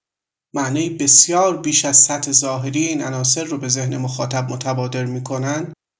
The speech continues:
به دلیل این سرریز معنایی بررسی و تحلیل آثار این چنینی دشواری بیشتری از کارهایی داره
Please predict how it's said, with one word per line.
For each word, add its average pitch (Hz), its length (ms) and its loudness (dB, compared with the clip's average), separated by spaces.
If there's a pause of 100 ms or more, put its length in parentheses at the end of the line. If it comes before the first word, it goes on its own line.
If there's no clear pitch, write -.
(280)
به 156 60 -2
دلیل 156 320 2
این 180 220 0
سرریز 147 560 2
معنایی 147 600 0
بررسی 151 640 2
و 202 80 -4
تحلیل 175 460 0
آثار 160 420 2
این 147 220 -2
چنینی 151 400 -2
دشواری 156 640 -2
بیشتری 190 640 0
از 139 200 2
کارهایی 147 520 -2
داره 139 380 -4